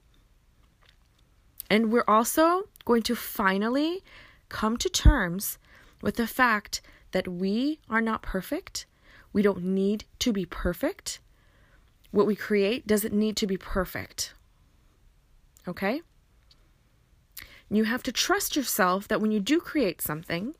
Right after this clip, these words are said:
you're going to do your very best. That's different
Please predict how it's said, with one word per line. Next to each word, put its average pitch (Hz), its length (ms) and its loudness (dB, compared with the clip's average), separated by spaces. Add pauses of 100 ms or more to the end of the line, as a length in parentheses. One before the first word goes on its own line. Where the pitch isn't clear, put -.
(680)
you're 233 140 4
going 277 260 2
to 277 100 -4
do 220 160 0
your 233 160 2
very 190 400 2
best. - 720 -4 (240)
That's 208 220 2
different - 600 0